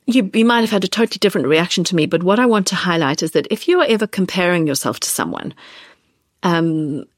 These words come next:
you know, comparison, lo-, there's all these things about that say that comparison is the thief of joy, and, um, something from twelve Step, which is compare and despair. Yes, all those things are true. And it is sometimes useful to notice,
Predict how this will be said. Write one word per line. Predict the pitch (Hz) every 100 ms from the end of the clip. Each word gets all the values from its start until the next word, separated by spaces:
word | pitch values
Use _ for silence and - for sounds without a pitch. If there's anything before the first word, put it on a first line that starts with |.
| _ _ -
you | 208
know, | 180
comparison, | 160 202 190 208 214 208 165 143 143
lo-, | 190 190 -
there's | 190 185
all | 196
these | 202 180
things | - 175
about | 151 143 -
that | 160
say | 170 156
that | 143
comparison | - 156 160 156 -
is | 151
the | -
thief | - 156 165
of | 143
joy, | - 127 131 131 127
and, | 101 123 123 - - - - -
um, | 147 131 156 - - - _
something | - 170 160 151
from | - 139
twelve | - 131 139
Step, | - 139 -
which | -
is | 135
compare | - 165 139 170 156 151
and | 139 143
despair. | - - - 170 - - - _
Yes, | 214 294 - - -
all | 202
those | 220 208
things | 190 165
are | 165
true. | - 123 151 - - - - _ -
And | 262 339 247 160 -
it | 214
is | 214
sometimes | - 214 233 240 190
useful | 160 185 233 - - 135
to | - 170
notice, | 165 170 180 240 262